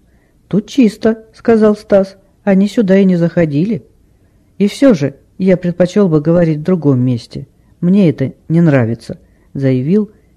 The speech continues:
Герберт Францевич. "Тогда, может, нам пойти в мою квартиру?" — предложил Стас. "Нет, мы сделаем иначе.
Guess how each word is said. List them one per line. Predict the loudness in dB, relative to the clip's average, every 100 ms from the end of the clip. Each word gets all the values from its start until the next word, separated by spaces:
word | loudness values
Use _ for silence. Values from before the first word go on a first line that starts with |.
| _
Герберт | -2 -2 -2 -6 -6
Францевич. | -6 -4 -6 -12 -14 -18 _ _ _ _ _ -6
"Тогда, | -2 2
может, | 2 2 0 -2
нам | -2 0
пойти | -2 -2 -2
в |
мою | 0 0
квартиру?" — | 0 -4 -2 0 0 -4 -10 _ _
предложил | -8 -2 0 0 -4
Стас. | -6 -8 -8 _ _ _ _ -6
"Нет, | -2 -2 -4 _ _ _ _
мы | 0 0
сделаем | 2 2 2 0 -2
иначе. | 0 0 0 -4 -14